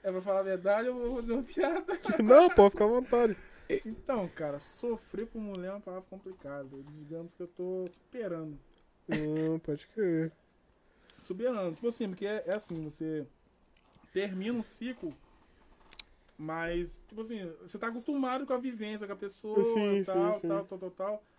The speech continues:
Speaker 1: Igual aconteceu comigo recentemente, eu tava num relacionamento e tal. Só que
Speaker 2: Aquela
Speaker 1: eu
Speaker 2: rotina, a rotina já do casal, pá, lá.
Speaker 1: Não tira, é, é, inclusive foi ela que terminou. Eu não tiro a razão dela porque eu, eu não dei muito valor, entendeu?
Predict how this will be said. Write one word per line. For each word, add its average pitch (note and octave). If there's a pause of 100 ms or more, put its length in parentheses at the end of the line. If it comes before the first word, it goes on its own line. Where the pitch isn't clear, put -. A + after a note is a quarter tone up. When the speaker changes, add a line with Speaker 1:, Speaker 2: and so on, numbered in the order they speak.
(140)
Speaker 1:
Igual F#3+
aconteceu A3
comigo A#3
recentemente, A3+
eu -
tava E3+
num F3
relacionamento G3+
e -
tal. G#3 (300)
Só G3+
que F#3+
Speaker 2:
Aquela G3
Speaker 1:
eu F#3+
Speaker 2:
rotina, G3+
a F#3
rotina F#3
já F#3
do F#3
casal, F3+
pá, -
lá. F3
Speaker 1:
Não C4
tira, D4
é, A3
é, F3
inclusive F#3
foi G3
ela G3
que G3
terminou. B3+
Eu F3
não A3
tiro C4+
a B3
razão B3
dela G#3+
porque G3
eu, G#3+
eu F#3 (440)
não G#3
dei G#3
muito G#3
valor, A3
entendeu? E3